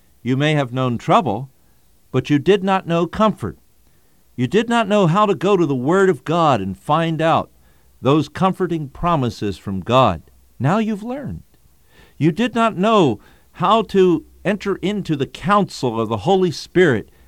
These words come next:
as he gives it to you in the Scriptures. Now you know. You didn't know how to really lean and trust upon those promises of Scripture and find them come true in your life.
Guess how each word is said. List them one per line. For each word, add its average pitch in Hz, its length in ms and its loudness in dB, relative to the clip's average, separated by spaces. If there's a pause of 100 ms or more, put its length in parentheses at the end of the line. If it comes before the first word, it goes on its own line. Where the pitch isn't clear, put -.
(140)
as 131 160 0
he 135 140 -2
gives 147 260 4
it 147 200 -2
to 135 100 0
you 113 200 2
in 104 100 -2
the 98 80 -6
Scriptures. - 600 -8 (320)
Now 139 260 -2
you 208 180 -4
know. 233 320 -10 (600)
You 151 120 0
didn't 233 260 -2
know 226 200 0
how 180 500 2 (280)
to 170 120 0
really 214 260 2
lean 185 520 2
and 143 180 -4
trust - 420 -2
upon 175 520 -2
those 135 240 -2
promises 139 640 -2
of 107 100 -6
Scripture 135 440 -6
and 113 140 -4
find 196 480 -2
them 117 180 -4
come 143 280 -4
true 156 240 -4
in 143 100 -4
your 131 160 -4
life. 123 380 0